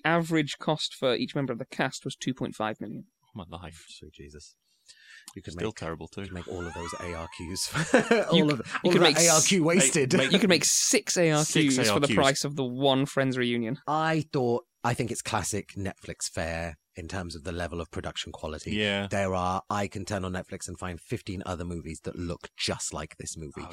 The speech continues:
Speaker 2: yeah.
Speaker 3: The cameras are the same, the staging is the same, the level of quality of, like, costume design and makeup and everything is the
Speaker 2: Yeah.
Speaker 3: same because it just, that is Netflix. And in twenty sixteen, they were snapping up movies left, right, and center because they wanted as much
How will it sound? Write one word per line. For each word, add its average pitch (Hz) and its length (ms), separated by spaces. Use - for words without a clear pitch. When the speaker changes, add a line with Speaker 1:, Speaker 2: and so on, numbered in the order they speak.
Speaker 2:
yeah. 80 160
Speaker 3:
The 95 80
cameras 90 380
are 87 60
the 80 100
same, 87 360
the 85 80
staging 90 420
is 82 80
the 82 100
same, 85 220
the 85 80
level 85 300
of 82 120
quality 87 400
of, 78 100
like, 82 200
costume 90 440
design 85 460
and 82 140
makeup 82 400
and 85 180
everything 82 460
is 80 80
the 85 100
Speaker 2:
Yeah. 82 100
Speaker 3:
same 80 60
because - 240
it 98 120
just, - 380
that 104 220
is 85 120
Netflix. 87 380
And 90 180
in 117 140
twenty 151 320
sixteen, 165 640
they 117 140
were 104 100
snapping 117 560
up 107 140
movies 104 600
left, 120 280
right, 110 140
and 98 80
center 98 280
because 95 180
they 92 140
wanted 92 260
as 90 160
much 107 340